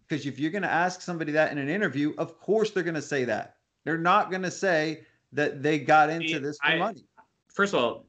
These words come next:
Speaker 2: you're not always gonna make the right hire. So let's just say that you don't make the right hire and you find out this person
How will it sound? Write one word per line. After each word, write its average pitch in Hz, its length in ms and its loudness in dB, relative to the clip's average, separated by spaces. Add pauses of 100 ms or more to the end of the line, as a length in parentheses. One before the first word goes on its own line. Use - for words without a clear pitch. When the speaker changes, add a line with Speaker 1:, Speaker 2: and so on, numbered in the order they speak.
(160)
Speaker 2:
you're 131 120 -6
not 139 140 2
always 143 260 2
gonna 127 140 -4
make 117 180 -4
the 113 80 -6
right 104 160 -4
hire. 85 300 -16 (420)
So 117 200 -2
let's 135 180 2
just 180 220 -4
say 123 440 2
that 123 140 -6
you 117 60 -8
don't 214 180 -4
make 101 160 -6
the 95 80 -6
right 90 180 -6
hire 90 340 -12 (360)
and 117 120 -2
you 117 60 -2
find 127 240 0
out 120 140 2
this 120 140 -2
person 104 640 -2